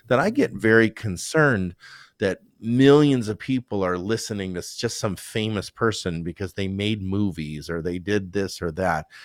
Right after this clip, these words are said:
and they start speaking a very philosophical, psychological, theological message from their mouth. Um, that's very dangerous.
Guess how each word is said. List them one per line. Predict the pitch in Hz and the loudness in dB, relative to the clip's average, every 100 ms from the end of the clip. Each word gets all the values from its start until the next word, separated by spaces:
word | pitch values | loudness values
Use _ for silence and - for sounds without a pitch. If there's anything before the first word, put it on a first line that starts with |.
| - - | -16 -8
and | 101 | -6
they | 101 | -6
start | - 101 92 | -4 -4 -4
speaking | - 101 98 90 | -6 -8 -6 -6
a | 82 | -4
very | 92 87 | -2 -2
philosophical, | - - 113 110 98 98 92 85 87 - | -4 -2 2 2 2 2 0 0 -8 -10
psychological, | 82 - - 95 95 95 85 82 85 80 - - 82 76 76 _ _ _ _ _ | -10 -6 -2 -2 -2 -4 -4 -2 -4 -6 -12 -8 -8 -8 -12 _ _ _ _ _
theological | - - 110 107 87 87 85 78 82 82 76 | -14 -2 2 4 2 0 -2 -4 -12 -10 -8
message | 78 82 - 76 71 - | -6 -6 -8 -10 -12 -14
from | - - 73 71 76 - _ _ _ _ _ _ | -16 -12 -10 -10 -14 -20 _ _ _ _ _ _
their | 82 78 | -6 -4
mouth. | 80 78 - - - _ _ - | -4 -6 -10 -16 -20 _ _ -8
Um, | 90 87 82 78 76 _ | -4 -4 -4 -8 -12 _
that's | 107 - - | -10 -8 -2
very | 120 131 123 | 4 4 4
dangerous. | 92 110 113 107 85 80 73 - - | -2 -2 -2 -2 -4 -8 -8 -12 -16